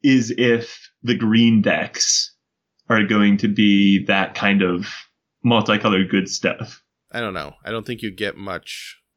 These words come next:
Speaker 2: I don't, I don't know what you get.
Speaker 1: Well,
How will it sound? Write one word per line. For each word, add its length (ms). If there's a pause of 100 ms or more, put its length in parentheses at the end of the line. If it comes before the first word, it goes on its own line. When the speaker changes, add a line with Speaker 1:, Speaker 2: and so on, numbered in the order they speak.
(140)
Speaker 2:
I 60
don't, 180
I 60
don't 260
know 100
what 200
you 120 (100)
get. 300 (720)
Speaker 1:
Well, 480